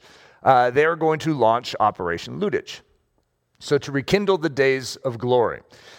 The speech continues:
So the Battle of Liège, this is sort of a World War One, uh, history, uh, update, you know, 'cause it happened thirty years before, August fifth through sixteenth. Remember, this is August seventh, and so we're right at the same time period.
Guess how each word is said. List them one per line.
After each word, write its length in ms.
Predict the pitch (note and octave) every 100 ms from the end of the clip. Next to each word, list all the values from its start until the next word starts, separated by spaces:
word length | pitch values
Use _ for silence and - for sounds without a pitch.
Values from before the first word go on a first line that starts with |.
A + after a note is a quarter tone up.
| - -
So 120 | F3
the 120 | E3
Battle 340 | C#3+ A#3 D4+
of 80 | A#3
Liège, 480 | F#3 F3 B2 D3+ D3+
this 160 | D#3+ E3+
is 100 | C3+
sort 320 | - - D#3+
of 60 |
a 80 | D3
World 300 | C3+ D3 D#3
War 260 | C#3 C#3 C3
One, 500 | A#2+ B2+ C3 B2+ C3 B2+
uh, 260 | C3 A2+ G#2+
history, 800 | C#3 D3 - C3+ C3+ B2 A2+ G2+ - - _ -
uh, 520 | A#2 A2 A2 G#2+ G#2+ G#2+ A#2+ _
update, 800 | - D3 - C3 G#2+ G#2 - -
you 80 | C#3+
know, 240 | A#2+ C3+ C#3
'cause 240 | C3 A#2
it 80 | A2+
happened 400 | A2+ B2 A#2 G#2
thirty 300 | - C#3 D3
years 280 | C3+ C3+ A#2
before, 520 | B2+ - C3+ A2+ - - - -
August 420 | C3+ D3+ C#3+ -
fifth 280 | F3 D#3 -
through 140 | D3
sixteenth. 680 | - D3 - - G3+ C#3 C#3+
Remember, 200 | D3 C3
this 120 | D3+
is 120 | C3
August 320 | B2 A#2+ G2+
seventh, 580 | - - E3 G2 A2+ - - - -
and 120 | -
so 140 | D3+ F3
we're 140 | C#3+
right 320 | D#3 G#3+ F#3+
at 100 | F3
the 80 | D3
same 300 | D3 F3 D3
time 320 | A#2+ C#3+ D3+
period. 380 | A2+ A2 G2+ B2+